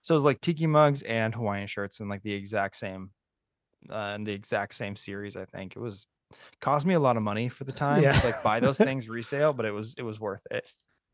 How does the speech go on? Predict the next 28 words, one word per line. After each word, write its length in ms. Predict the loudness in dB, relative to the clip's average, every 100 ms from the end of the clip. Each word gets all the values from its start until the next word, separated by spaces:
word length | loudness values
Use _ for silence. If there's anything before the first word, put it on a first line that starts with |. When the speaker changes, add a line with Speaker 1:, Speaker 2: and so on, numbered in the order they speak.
| _ _ _ _ 2
Speaker 2:
Right. 280 | 4 4 2
Yeah. 280 | 2 2 6
No, 160 | 10 12
those, 240 | 12 10 10
those, 160 | 8 10
some 120 | 10
of 120 | 8
those, 80 | 8
I 80 | 8
used 260 | 8 8
to 80 | 6
do 180 | 4 2 0
only 240 | 2 4 4
bobbleheads, 760 | 2 2 4 4 4 2 -2 -4
but 80 |
I'm 80 | -2
glad 160 | 2 2
they're 100 | 2
kinda 220 | -2 0
getting 180 | 2 2
away, 220 | 0 2
not 200 | 4 8
really 140 | 10 10
away 260 | 8 4
from 180 | 6 4
it, 120 | 4
but 100 | 2
they're, 180 | -4 -6